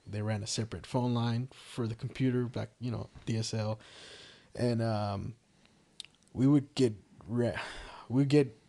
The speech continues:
constantly when she, when that sister was gone, we would constantly get phone calls from that landline to our house, and that was like a, even with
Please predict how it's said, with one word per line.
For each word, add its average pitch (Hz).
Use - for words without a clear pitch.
constantly 147
when 120
she, 147
when 123
that 120
sister 147
was 123
gone, 123
we 104
would 107
constantly 123
get 107
phone 123
calls 110
from 104
that 110
landline 104
to -
our -
house, -
and 107
that 120
was 110
like 110
a, 101
even 127
with 117